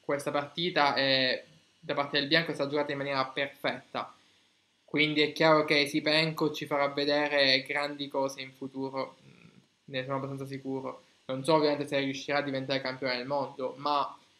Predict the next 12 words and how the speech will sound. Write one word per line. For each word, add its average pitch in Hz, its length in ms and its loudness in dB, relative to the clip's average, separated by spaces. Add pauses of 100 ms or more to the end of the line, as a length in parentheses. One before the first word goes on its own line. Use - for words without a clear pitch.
(160)
sicuramente 151 680 2
supererà 147 680 4
i 139 80 2
duemilasettecento 143 880 -2
e 135 100 -6
quindi 135 300 -6
comunque 151 880 0 (280)
rientrerà 143 640 2
nella, 131 680 2
nella 131 180 -6
top 135 420 -4
mondiale. 123 680 -6